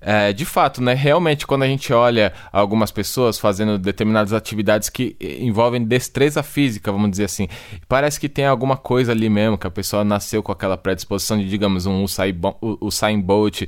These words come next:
é, enfim, é, ou, ou LeBron James, ou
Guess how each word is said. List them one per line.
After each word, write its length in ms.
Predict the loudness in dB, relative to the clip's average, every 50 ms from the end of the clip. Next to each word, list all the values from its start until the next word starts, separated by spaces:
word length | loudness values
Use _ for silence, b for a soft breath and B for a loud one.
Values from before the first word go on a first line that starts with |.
| B B B B B -6
é, 400 | -2 0 0 2 2 0 -2 -2 -2
enfim, 400 | -2 -2 -2 0 -2 -2 -2 -2 -6 b b b b b b b -4
é, 80 | 0 2
ou, 180 | 4 4 4 4
ou 680 | 4 4 6 6 6 6 4 4 2 2 0 -2 -4 -4
LeBron 520 | -2 0 2 2 2 4 4 4 4 2
James, 600 | 2 2 2 4 4 2 2 0 -2 -4 -6 -8 -8
ou 380 | -6 -4 -4 -4 -4 -6 -8